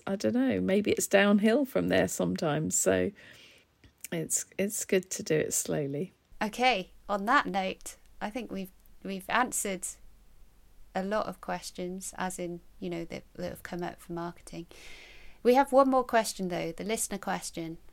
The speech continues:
Speaker 2: chosen by me. <laughs> It's, uh, from an anonymous, but I thought it was relevant to our discussion. "My biggest fear with starting a mailing list or YouTube channel is that I won't be able to keep it up.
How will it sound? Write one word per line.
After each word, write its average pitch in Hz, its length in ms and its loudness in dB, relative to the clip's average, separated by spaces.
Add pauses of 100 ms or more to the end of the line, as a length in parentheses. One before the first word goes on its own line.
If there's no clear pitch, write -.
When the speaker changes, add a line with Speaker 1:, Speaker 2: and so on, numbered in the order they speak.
(540)
Speaker 2:
chosen 180 600 -4 (300)
by 196 160 -4
me. 190 380 -4 (200)
<laughs> - 160 -4
It's, - 400 6
uh, 202 200 4 (180)
from 240 460 4
an 202 140 2
anonymous, 202 880 0 (520)
but - 260 0
I 185 80 -2
thought 220 180 2
it - 40 -6
was 190 180 -6
relevant 185 720 -2
to 175 340 -6
our 175 200 -6
discussion. 180 600 -6 (720)
"My 208 140 4
biggest 285 420 4
fear 214 260 4
with 202 140 -6
starting 208 420 0
a 196 40 -2
mailing 196 400 -2
list 180 260 -4
or 180 100 -2
YouTube 196 460 -8
channel 170 460 -6
is - 160 -4
that - 120 -4
I 175 100 -4
won't 190 220 -6
be 185 140 -6
able 185 180 -6
to - 120 -8
keep 185 220 -10
it 185 60 -10
up. 170 300 -6